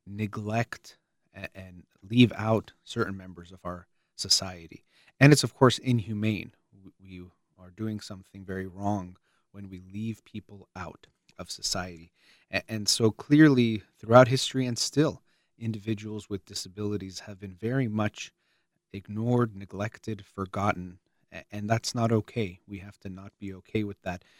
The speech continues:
a-, and recognize that this is something we, everyone should take, uh, seriously. Uh, part of what I've been doing on this show, and it's been my own personal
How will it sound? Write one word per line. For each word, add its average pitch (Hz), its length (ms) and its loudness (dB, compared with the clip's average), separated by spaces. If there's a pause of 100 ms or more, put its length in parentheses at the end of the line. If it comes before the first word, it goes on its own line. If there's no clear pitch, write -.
(200)
a-, 95 160 -8
and 98 160 -10
recognize 104 600 2
that 92 160 -14
this - 200 -2
is 98 80 -4
something 101 440 -4
we, 98 240 -8 (420)
everyone 120 380 6
should - 220 -14
take, - 400 -10 (220)
uh, 90 160 -20
seriously. 90 640 -6 (500)
Uh, - 60 -18 (360)
part 135 180 4
of 127 100 0
what 117 100 6
I've 107 160 4
been 104 140 -2
doing 110 300 -2
on 101 220 -10
this 98 160 -8
show, 110 500 6 (840)
and 110 120 -6
it's 107 80 -2
been 120 140 -2
my 107 120 0
own 110 220 2
personal 107 640 -4